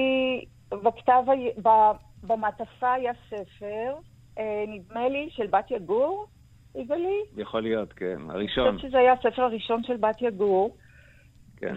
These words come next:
Speaker 1: ו-, ואני קראתי וכתבתי, כתבתי חוות דעת, והעברתי את זה ליגאל. ותוך, אה, לא יודעת, תוך חודש, חודשיים, התחלת להעביר לי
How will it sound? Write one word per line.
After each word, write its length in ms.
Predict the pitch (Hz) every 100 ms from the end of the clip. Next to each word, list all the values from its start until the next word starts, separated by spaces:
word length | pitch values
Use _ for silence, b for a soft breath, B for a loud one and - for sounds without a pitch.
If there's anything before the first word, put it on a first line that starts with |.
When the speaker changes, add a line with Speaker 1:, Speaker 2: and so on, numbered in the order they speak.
| 190
Speaker 1:
ו-, 840 | 240 240 240 240 240 240 - - 208
ואני 180 | 247
קראתי 580 | 262 302 262 208 - 202
וכתבתי, 1080 | 190 - 220 233 226 208 - 254 254 247 247 233 - - - -
כתבתי 460 | 233 233 226 - 254
חוות 360 | 269 220 226 208
דעת, 280 | 175 160 156 _ - -
והעברתי 580 | 180 202 185 214 220 254
את 40 |
זה 120 | 240 254
ליגאל. 520 | 254 202 165 175 175 - b b b b b b _ - 175 -
ותוך, 540 | 220 - 254 262 -
אה, 420 | 294 294 302 294 285 233
לא 80 |
יודעת, 260 | 302 392 381 -
תוך 140 | 233
חודש, 440 | - - 240 277 349
חודשיים, 720 | - 208 - - 254 269 339 320
התחלת 340 | - 240 240
להעביר 500 | 294 285 202 233 247
לי 120 | 254